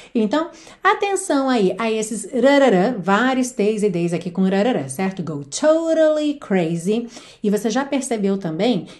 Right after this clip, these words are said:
que esse A do totally também é bem sutil, não é totally, totally, ok? Totally, totally. É só pra você ter um sonzinho de vogal pra preencher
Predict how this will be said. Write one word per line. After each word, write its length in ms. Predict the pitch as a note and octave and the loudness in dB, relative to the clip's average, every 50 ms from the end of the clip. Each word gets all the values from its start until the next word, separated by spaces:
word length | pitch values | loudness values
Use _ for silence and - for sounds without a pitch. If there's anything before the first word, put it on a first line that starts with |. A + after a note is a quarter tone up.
| _ _ | _ _
que 120 | - A#3 | -2 -2
esse 400 | A3+ G#3+ A3 - C4 - - - _ | -2 -2 -4 -6 -8 -8 -8 -8 _
A 300 | B3+ C4 C4 C#4+ D#4+ - - _ - | 0 0 2 0 -2 -4 -10 _ -8
do 120 | F#3+ A3+ | -8 -8
totally 840 | A#3 - - - - C4 C#4+ D4+ D4 B3 G#3 G3 G3 G3 A3+ A#3 A#3 - - - _ _ _ _ _ _ | -6 -10 -12 -4 -2 0 2 2 2 2 4 4 4 2 2 0 -2 -8 -16 -20 _ _ _ _ _ _
também 320 | _ C#4 C4 B3 C#4 C#4+ C#4 | _ 2 2 4 2 2 2
é 40 | C4+ | 0
bem 280 | A3+ A3+ E4 G4+ A4 | 0 0 -2 -2 -4
sutil, 400 | G#4 - G4 F#4+ - - C#4 A#3+ | -2 -2 -2 -2 0 -2 0 0
não 80 | A3+ A#3 | 0 0
é 80 | B3 | -2
totally, 1040 | A#3+ B3 - C#4 D4 C#4 C#4 - G#3+ A#3 A3+ G#3 G3+ G3 F#3 F3+ E3 D3+ C3+ C3 C3 C3+ - | -2 -2 0 0 0 0 -2 0 0 2 2 4 2 2 2 2 0 -2 -4 -8 -8 -6 -2
totally, 840 | - B3+ C4 B3+ A#3 G#3+ G#3 G3+ G3 F#3+ F3+ E3+ E3 D3+ C#3 - - | 2 6 6 6 6 6 6 4 4 4 2 2 0 -4 -6 -8 -10
ok? 240 | C#3 - G#3 A3 G#3 | -8 -6 -6 -6 -4
Totally, 800 | G#3 - - C4 D4 C#4+ C4 A3 G3 E3+ D#3+ D3 C#3 C3 C3 - | -6 -6 -2 0 2 2 4 4 2 2 0 -2 -6 -8 -10 -12
totally. 960 | - - B3 C4+ C4+ C4 B3+ A3+ G#3+ F#3+ F#3 F3+ E3+ D#3+ D#3 D#3 C#3+ C3+ C3 C3+ - - - - _ | -8 -4 -2 0 0 0 2 0 2 0 0 0 0 -2 -4 -6 -6 -8 -10 -14 -16 -20 -20 -12 _
É 80 | - G3+ | -4 -2
só 140 | G#3 - | 0 0
pra 160 | F4+ F#4 G#4+ G4+ | 0 0 0 -2
você 180 | G#4+ F#4 F4+ | 0 -2 -2
ter 120 | - - D#4 | -4 -2 -4
um 80 | D#4 | -4
sonzinho 520 | C#4+ - D4+ C#4 C4+ C4 A3 A#3+ B3+ B3+ A#3+ | -4 -2 -4 -2 -2 -2 0 0 0 0 0
de 100 | G#3 A3 | -2 -2
vogal 300 | A3 A3 G3+ G3 G#3+ G#3+ | -4 -2 0 -2 -2 -2
pra 120 | - A#3 | -2 -4
preencher 840 | A#3 - B3+ C4 C4+ C#4 C4+ - - - A3 A#3 C#4+ - - - | -4 -2 -2 0 0 -2 -2 -4 0 2 2 2 2 0 -6 -16